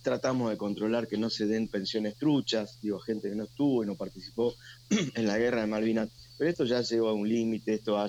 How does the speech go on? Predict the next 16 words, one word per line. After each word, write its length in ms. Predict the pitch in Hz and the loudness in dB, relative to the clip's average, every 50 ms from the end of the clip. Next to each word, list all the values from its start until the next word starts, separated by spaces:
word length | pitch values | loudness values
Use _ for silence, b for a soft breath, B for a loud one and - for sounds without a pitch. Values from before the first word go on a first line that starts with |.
| - - - | -4 -4 -4
ha, 220 | 101 101 95 90 - - - - - - - - | -4 -4 -4 -4 -8 -16 -20 -20 -20 -20 -8 -4
ha, 380 | 101 107 107 104 95 90 87 85 - - - - - - B B B B B B B - - - - | -2 0 2 2 0 0 -2 -4 -8 -14 -20 -20 -20 -20 B B B B B B B -20 -20 -14 -6
ha 80 | - 113 | -4 -4
llegado 300 | 113 107 110 117 113 117 | -2 0 0 0 2 0
a 40 | 110 | 0
una 120 | 107 101 | -2 -4
instancia 400 | 95 - - 110 113 107 104 101 | -4 -2 -2 -2 -2 -2 -2 -4
en 60 | 90 | -4
la 80 | 90 85 | -4 -4
cual, 240 | - 104 110 113 101 | -2 -2 0 0 0
la 100 | 90 87 | 0 -2
verdad, 360 | 85 85 95 104 110 110 113 - B B B - | -2 -2 0 0 0 -2 -4 -10 B B B -4
eh, 240 | - 104 101 98 - - | -2 0 0 0 0 0
es, 260 | - 113 117 - - - | -2 -2 -2 -2 -6 -6
este, 540 | - 95 - - - 90 87 87 85 80 - - - - - | -6 -6 -6 -6 -6 -4 -2 -2 -2 -4 -6 -10 -20 -20 -18
eh, 440 | 80 76 - 71 76 73 73 73 | -16 -16 -14 -14 -12 -12 -12 -14